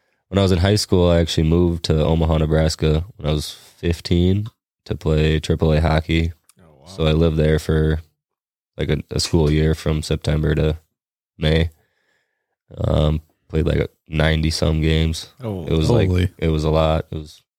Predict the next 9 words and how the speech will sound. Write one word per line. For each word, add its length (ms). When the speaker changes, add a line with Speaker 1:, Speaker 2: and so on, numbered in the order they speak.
Speaker 1:
serious, 500
but, 320
uh, 280
then 140
after 260
that, 400
I, 460
well, 160
I 80